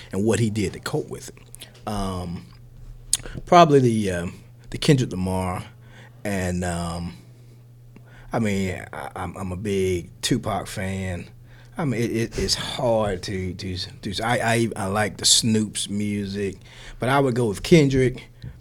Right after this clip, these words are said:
I would go with Biggie, and, um, I'll probably go with Jay-Z, um, The Blueprint.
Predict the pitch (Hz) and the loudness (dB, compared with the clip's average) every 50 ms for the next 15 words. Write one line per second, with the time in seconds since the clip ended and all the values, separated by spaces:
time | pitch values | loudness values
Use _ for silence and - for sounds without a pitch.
0 | - - 123 110 101 98 98 101 98 95 92 90 95 - - 131 127 123 120 117 | -10 -6 -4 -2 -2 0 0 0 0 0 0 -2 0 2 4 6 6 6 6 4
1 | 120 117 113 110 110 110 - - - - - - - - - - - - - - | 2 0 0 0 -2 -4 -8 -12 -20 -20 -20 -20 -20 -20 -20 -20 -20 -16 -10 -8
2 | 101 95 92 90 90 87 87 87 87 87 87 87 87 87 - - - - - - | -4 -2 -2 0 0 0 -2 -2 -2 -2 -4 -4 -6 -8 -10 -14 -20 -20 -20 -20
3 | - - - - 113 107 107 - - - - - 175 143 127 110 107 107 104 101 | -20 -18 -12 -8 -8 -8 -8 -8 -8 -4 0 2 4 4 4 4 2 0 0 0
4 | 104 95 92 90 87 82 - - - 95 90 87 80 82 80 76 73 71 67 65 | 0 0 0 0 -2 -4 -6 -6 -6 -4 -4 -4 -4 -6 -8 -8 -10 -10 -10 -10
5 | 73 - - - - - - - - - - - - - - 95 87 85 80 90 | -12 -12 -14 -18 -20 -20 -18 -18 -16 -14 -12 -12 -12 -12 -10 -10 -10 -10 -10 -10
6 | 87 82 82 82 78 76 - - - - - | -10 -8 -8 -10 -10 -10 -12 -14 -14 -12 -12